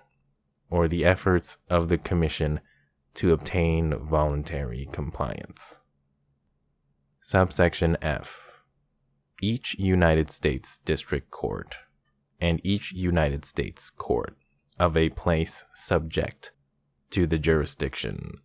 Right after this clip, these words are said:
of the United States, shall have jurisdiction of any actions brought under this title. Such action may be brought in any judicial district in the state in which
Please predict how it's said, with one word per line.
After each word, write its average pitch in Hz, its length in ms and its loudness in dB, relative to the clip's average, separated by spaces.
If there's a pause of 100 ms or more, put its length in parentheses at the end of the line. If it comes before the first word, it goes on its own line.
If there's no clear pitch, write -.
of 78 180 0
the 76 100 -2
United 57 440 -6
States, - 680 -12 (500)
shall 98 240 6
have 98 300 4
jurisdiction 82 880 2 (100)
of 80 240 0
any 98 320 2
actions 78 680 -2
brought - 480 -2 (440)
under 73 240 -2
this - 220 -6
title. - 640 -10 (1300)
Such - 400 -2
action 85 600 2
may 80 220 4
be 78 240 0
brought 76 520 0 (220)
in 85 160 -2
any 98 420 2
judicial 78 720 -4
district - 600 -10 (360)
in 78 140 -4
the - 80 -8
state - 400 -6 (680)
in 85 220 0
which - 380 0